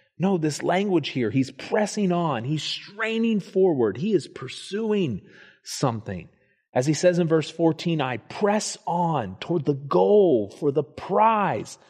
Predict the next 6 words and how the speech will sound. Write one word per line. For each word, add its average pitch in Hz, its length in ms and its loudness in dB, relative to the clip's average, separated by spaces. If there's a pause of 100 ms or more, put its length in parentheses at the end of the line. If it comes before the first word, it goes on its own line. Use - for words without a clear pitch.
(180)
of 143 140 0
the 139 260 -2
upward 190 580 4
call 156 500 2
of 123 220 -2
God 90 400 -4